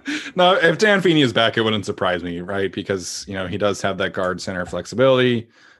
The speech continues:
Uh, he's never missed a game to my knowledge, and so, and he's got a, a great relationship with Justin Herbert. So if there is the one that I see them keeping, it's probably Dan Feeney.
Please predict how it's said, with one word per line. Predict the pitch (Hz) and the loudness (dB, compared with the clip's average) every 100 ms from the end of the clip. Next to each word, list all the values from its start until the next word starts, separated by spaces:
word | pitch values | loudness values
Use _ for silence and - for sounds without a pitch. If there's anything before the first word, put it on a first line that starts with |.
| - | -10
Uh, | 80 82 78 | -2 0 0
he's | 85 92 - - 95 | -4 -6 -8 -10 -2
never | 95 120 | 2 2
missed | 104 - | 2 -2
a | 90 | -2
game | 101 101 87 | 0 0 -2
to | |
my | 90 95 | -2 0
knowledge, | 95 95 92 87 92 | 0 0 0 -2 -4
and | 87 | -2
so, | 95 92 90 | 0 0 0
and | - 90 | -2 -6
he's | 87 | -2
got | 95 | -2
a, | 92 - | -2 -4
a | 92 | -4
great | 95 101 | 0 2
relationship | 98 98 90 92 95 90 | 2 -2 -2 -2 -4 -4
with | 87 | -4
Justin | 95 87 92 | -4 -4 -4
Herbert. | 92 85 85 - _ - - _ - | -2 -2 -2 -4 _ -20 -20 _ -8
So | - 98 98 | -2 0 0
if | 107 113 - | 0 0 4
there | 135 147 | 4 6
is | 170 | 4
the | 123 | 4
one | 135 143 | 4 6
that | 139 | 4
I | 123 120 | 4 2
see | - 127 | 0 2
them | 120 117 107 | 4 2 2
keeping, | 120 123 135 | 0 2 0
it's | 92 | 0
probably | - 110 98 90 | 0 2 2 -2
Dan | 90 87 | -4 -6
Feeney. | 87 98 98 107 | -6 -6 -4 -4